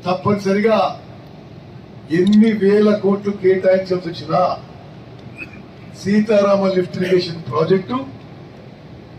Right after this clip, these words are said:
ఈ కాంగ్రెస్ ప్రభుత్వానికి హై ప్రయారిటీ ప్రాజెక్ట్ చేపట్టి నిధులు కేటాయిస్తాం. ఎప్పటికప్పుడు ఆ పనులు కూడా సమీక్ష చేస్తామని చెప్పి మనం చేస్తూ, మీ జిల్లాకి చాలా సమర్థవంతమైన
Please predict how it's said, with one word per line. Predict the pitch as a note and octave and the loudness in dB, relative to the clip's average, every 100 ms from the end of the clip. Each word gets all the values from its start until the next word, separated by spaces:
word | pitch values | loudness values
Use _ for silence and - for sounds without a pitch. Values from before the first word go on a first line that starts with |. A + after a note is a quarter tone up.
| - F#3+ | -8 -2
ఈ | A3 | 0
కాంగ్రెస్ | G3 G3+ A3+ A#3 G3+ | 2 2 4 2 2
ప్రభుత్వానికి | G3+ G3 G#3 G#3 G#3+ B3 C4+ - - - - - - - - - - - - - - - F#3 | -2 -2 -2 0 0 -2 -6 -10 -18 -20 -20 -20 -20 -20 -20 -20 -20 -20 -20 -20 -20 -8 -2
హై | C#4 C#4+ | 2 0
ప్రయారిటీ | C#4+ G#3+ A#3 A#3+ A#3 A3+ | 2 2 2 2 0 -6
ప్రాజెక్ట్ | - G3 G#3 G3+ G3+ - | -2 -2 0 0 -2 2
చేపట్టి | G3 G3 F#3 - - - - - - - - | 2 2 -2 -6 -10 -16 -20 -20 -20 -16 -4
నిధులు | - G#3+ | 2 4
కేటాయిస్తాం. | G#3 G3+ G#3+ A3+ A3+ D#3 A#3 A#3+ - - - - - - A3+ | 4 2 2 2 0 0 0 -2 -4 -16 -20 -20 -18 -6 -6
ఎప్పటికప్పుడు | - G#3+ G#3 G3+ G3+ A3+ G#3 F3+ - - - - - | 0 0 2 -2 0 2 2 0 -10 -20 -20 -18 -16
ఆ | - | -4
పనులు | G3 G#3+ G#3 | 0 2 2
కూడా | G3+ F#3 F3+ | 2 0 0
సమీక్ష | G3 F#3+ - | -2 -4 -2
చేస్తామని | F#3 - F#3+ F#3 | 0 0 0 -2
చెప్పి | F3+ F3+ | -4 -4
మనం | F#3 F#3+ | 0 0
చేస్తూ, | - A#3 A#3+ - - - - - D#3+ | 0 -4 -10 -14 -20 -20 -20 -20 -4
మీ | G3 G3+ | -2 0
జిల్లాకి | F#3+ G#3 G#3+ G#3 G#3 F#3 - - - - | 0 0 0 0 -2 -2 -10 -20 -20 -6
చాలా | F#3 G3+ G3+ - | -2 0 0 -2
సమర్థవంతమైన | E3 G3+ G#3 A#3 A#3 A#3 A3+ | -2 -2 0 0 0 -2 -2